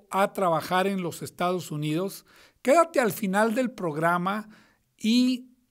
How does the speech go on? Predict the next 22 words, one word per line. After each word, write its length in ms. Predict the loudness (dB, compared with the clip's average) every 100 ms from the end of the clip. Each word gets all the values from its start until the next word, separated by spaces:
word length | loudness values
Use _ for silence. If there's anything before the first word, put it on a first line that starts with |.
| _
mándanos 540 | 2 2 4 0 -2
tu 120 | -2 -2
respuesta 580 | -2 -4 -2 -2 0
al 260 | -2 -2 -2
Twitter 440 | -2 -2 -2 -2 -4
arroba 540 | -4 0 2 4 2
castellanosabc. 1300 | 2 -6 -6 -2 -2 -2 -2 -4 -4 -6 -6 -6 -8
Lo 120 | -6 -4
repito, 600 | -4 -6 -8 -4 -6 -6 -16 _ _
arroba 640 | -2 -2 2 2 2 2
castellanosabc. 1600 | -2 -10 -8 -8 -4 -4 -4 -8 -12 -10 -6 -4 -6 -10 -12 -12 -16 _ -20 -20 _ 0
Bueno, 360 | 0 0 -4 0
hoy 220 | 0 2
estamos 500 | -2 -2 0 0 0
viendo 320 | 0 0 0
un 180 | 0 -2
tema 380 | -2 -2 -2 -2
que 140 | -4
gracias 680 | 0 0 2 0 0 0 0
a 80 |
sus 180 | -2 -6
comentarios... 1000 | -6 -6 -4 -6 -2 0 0 -4 -6 -10